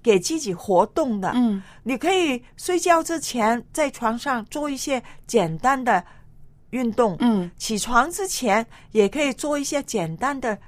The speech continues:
Speaker 1: 伸展。
Speaker 2: 嗯。
Speaker 1: 把我们的，特别是骨头啊、肌肉预备好。
Speaker 2: 嗯。
Speaker 1: 所以他们就讲嘛，起床之前不可以，过了六十五岁之后，不可以一坐起来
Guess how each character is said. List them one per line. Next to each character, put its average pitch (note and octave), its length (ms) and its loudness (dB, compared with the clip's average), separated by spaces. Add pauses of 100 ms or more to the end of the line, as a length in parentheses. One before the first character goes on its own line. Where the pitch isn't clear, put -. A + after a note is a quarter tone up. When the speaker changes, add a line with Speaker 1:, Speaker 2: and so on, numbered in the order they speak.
Speaker 1:
伸 E4 300 -4
展。 D#3 280 -2 (220)
Speaker 2:
嗯。 G#3+ 300 0
Speaker 1:
把 G#3+ 160 4
我 G3 160 6
们 A#3 260 2
的， B3 180 6 (260)
特 D#4+ 100 -2
别 D4 160 0
是 B3 300 0 (120)
骨 F3 160 -4
头 G3 300 0
啊、 A3 240 2 (300)
肌 B3+ 160 -6
肉 B3 320 0
预 B3 140 -6
备 B3 180 0
好。 D3+ 340 -8 (100)
Speaker 2:
嗯。 G#3+ 340 2
Speaker 1:
所 D4+ 200 4
以 D#4+ 80 2
他 C#4 180 -4
们 C#4+ 160 -2
就 C4+ 220 -4
讲 F#3 240 -4
嘛， F3 140 -4
起 F3 240 -8
床 G3 260 -4
之 B3+ 100 -8
前 G#3 240 -4
不 C#4 180 -14
可 A#3 200 -2
以， G#3 220 0 (840)
过 A#3+ 180 2
了 B3 100 6
六 C4 200 2
十 A3+ 100 0
五 G3 180 2
岁 A#3 200 2
之 A3+ 120 0
后， G3+ 100 4
不 C#4 160 -6
可 C4 180 0
以 F3 180 2 (300)
一 D#4+ 220 2
坐 C#4+ 220 4
起 A#3 220 -2
来 E3 260 0